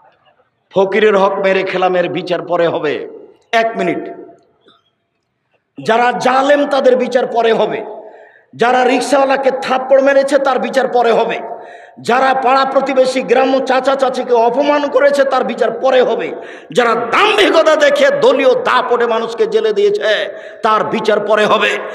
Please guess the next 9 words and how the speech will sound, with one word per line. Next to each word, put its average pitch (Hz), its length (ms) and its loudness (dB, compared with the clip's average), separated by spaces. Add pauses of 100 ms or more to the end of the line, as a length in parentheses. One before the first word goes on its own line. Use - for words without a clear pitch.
(280)
পৃথিবীর 277 440 0
মানুষ 294 460 2
শুনে 302 180 2
রাখুন, 302 540 4 (560)
বিশ্বের 311 420 0
বাঙালি 311 440 2
দিনী 320 260 0
ভাই 311 300 2
বোন 311 260 2